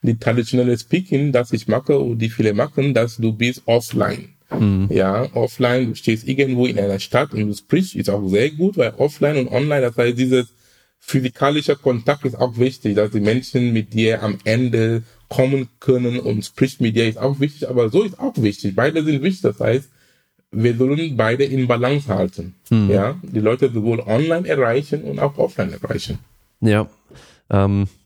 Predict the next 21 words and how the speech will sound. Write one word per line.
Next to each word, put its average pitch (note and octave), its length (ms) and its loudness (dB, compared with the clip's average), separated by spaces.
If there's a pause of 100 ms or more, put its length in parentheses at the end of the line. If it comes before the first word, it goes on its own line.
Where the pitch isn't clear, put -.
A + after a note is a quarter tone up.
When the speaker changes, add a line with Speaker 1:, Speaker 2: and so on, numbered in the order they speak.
(260)
Speaker 2:
ich A2+ 120 -4
muss D#3 180 2
zugeben, E3 460 -2 (400)
ich A2+ 120 -4
bin A#2+ 160 2
bei A#2 100 2
diesem A2 240 0
ganzen G#2+ 280 0
Thema A2 420 -2 (680)
Persönlichkeitsentwicklung G#2+ 920 -2
oder F#2+ 140 -4
Entfaltung, G#2 960 -2
Motivation G#2+ 760 -2
und G#2 60 0
sowas G2+ 460 -2 (440)
in G2+ 100 -2
letzter A2 240 0
Zeit A2+ 220 0
sehr A2 160 0
skeptisch - 440 -4
geworden, F#2+ 460 0